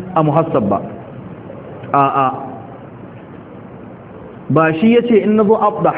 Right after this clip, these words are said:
ana ce masa Abdahu, ana ce masa al-Muhassab. Yace ba Annabi ne yace in aje masa tantin sa a Abdahu ba, lokacin da ya fita daga Mina. Kawai ni ne kawai nazo na aje, na aje tanti a wajen.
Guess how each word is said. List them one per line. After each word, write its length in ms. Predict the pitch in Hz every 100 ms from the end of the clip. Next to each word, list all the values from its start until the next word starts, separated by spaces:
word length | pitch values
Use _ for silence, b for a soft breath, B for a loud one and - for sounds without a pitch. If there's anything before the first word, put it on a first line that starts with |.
| 190
ana 220 | 220 202
ce 100 | 208
masa 220 | 202 175
Abdahu, 360 | 165 - 214 202
ana 160 | 196 185
ce 100 | 202
masa 200 | 190 175
al-Muhassab. 480 | 151 147 147 - 104 - B B B
Yace 260 | 170 180 190
ba 160 | 180 175
Annabi 320 | 202 240 220
ne 160 | 220
yace 140 | 220 214
in 100 | 170
aje 220 | 185 202
masa 220 | 202 202 180
tantin 480 | 202 220 214 208 175
sa 200 | 160 156
a 60 |
Abdahu 280 | 160 180 151
ba, 140 | 135 131 - - - 160
lokacin 380 | 196 196 196
da 80 | 185
ya 40 | 175
fita 200 | 160 170
daga 180 | 151
Mina. 220 | 120 117 - - - - - - - - - -
Kawai 380 | - 226 233 196
ni 180 | 175 208
ne 160 | 208 170
kawai 260 | 208 214 175
nazo 240 | 190 208
na 80 | 208 208
aje, 180 | 180 147
na 160 | 165 202
aje 240 | 208 180
tanti 380 | 156 240 254 190
a 80 | 156
wajen. 240 | 220 302